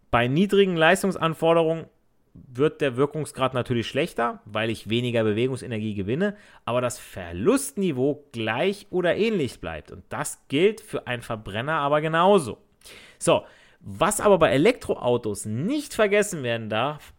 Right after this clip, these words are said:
auch die Stromerzeugung hat einen Wirkungsgrad und der ist oft erheblich schlechter als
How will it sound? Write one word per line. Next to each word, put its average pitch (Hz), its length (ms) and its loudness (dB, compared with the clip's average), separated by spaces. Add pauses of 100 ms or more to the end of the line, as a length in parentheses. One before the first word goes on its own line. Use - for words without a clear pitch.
auch 135 260 -2
die 139 160 -2
Stromerzeugung 147 1160 -2
hat 131 300 0
einen 127 260 -4
Wirkungsgrad 117 720 2
und 98 220 -10
der 143 240 2
ist - 240 -8
oft 165 400 0
erheblich 131 580 -2
schlechter 143 640 -2
als 120 340 -6